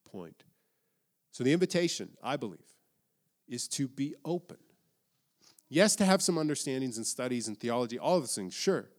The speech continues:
But in my interaction with others, to always be open that Christ might be here, the divine might be here, God might be speaking here, this might be something good, true, and beautiful here, whatever it is. And that I don't live my life like these religious leaders, just trying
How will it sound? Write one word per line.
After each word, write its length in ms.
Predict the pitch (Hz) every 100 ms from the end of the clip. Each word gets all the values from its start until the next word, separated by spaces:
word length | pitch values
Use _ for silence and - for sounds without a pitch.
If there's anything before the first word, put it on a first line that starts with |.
| _ _ _ _ -
But 100 | 143
in 120 | 139
my 220 | 139 175
interaction 480 | 185 165 147 - 143
with 140 | 127
others, 420 | 123 143 190 - - _
to 80 | -
always 340 | 131 160 180 131
be 160 | 139
open 280 | 151 - 110
that 160 | 101 - _ _
Christ 320 | - 120 -
might 160 | 120 104
be 60 |
here, 380 | 95 - 175 196 - - _
the 80 | 113
divine 260 | 110 117
might 200 | 107 98
be 80 | 95
here, 340 | - 160 175 185 - -
God 160 | 117
might 180 | 117 110
be 80 | 110
speaking 400 | - 131 113 110
here, 320 | - 170 185 185 -
this 180 | 135 135
might 160 | 131 120
be 80 | 110
something 380 | 127 113 110
good, 260 | - 131 120
true, 240 | - 127
and 100 | 117
beautiful 380 | - 117 110 98
here, 400 | - - 180 190 185 - -
whatever 380 | 123 160 180
it 80 | 185
is. 320 | 175 95 - - _
And 100 | 127
that 120 | 135 151
I 80 |
don't 180 | 180 156
live 300 | 127 160 190
my 200 | 190 185
life 340 | 170 170 151 127
like 100 | 113
these 180 | 117
religious 440 | 113 113 113 107 117
leaders, 400 | 107 82 - - _ _ -
just 200 | 113 -
trying 400 | 127 117 110